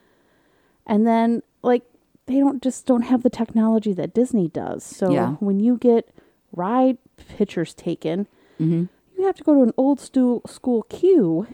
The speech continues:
Speaker 2: Oh my God.
Speaker 1: pick your picture, tap your photo badge, and link it to your account.
Speaker 2: Jesus Christ.
Speaker 1: And oh, by the way, ma'am, if you're going to Volcano Bay, that's a whole different photo system.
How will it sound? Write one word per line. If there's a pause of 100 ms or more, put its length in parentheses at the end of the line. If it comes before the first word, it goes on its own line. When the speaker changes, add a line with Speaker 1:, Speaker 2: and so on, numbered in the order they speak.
(100)
Speaker 2:
Oh
my
God. (380)
Speaker 1:
pick
your
picture, (480)
tap
your
photo
badge, (760)
and
link
it
to
your
account.
Speaker 2:
Jesus
Christ.
Speaker 1:
And
oh,
by
the
way,
ma'am,
if
you're
going
to
Volcano
Bay,
that's
a
whole
different
photo
system.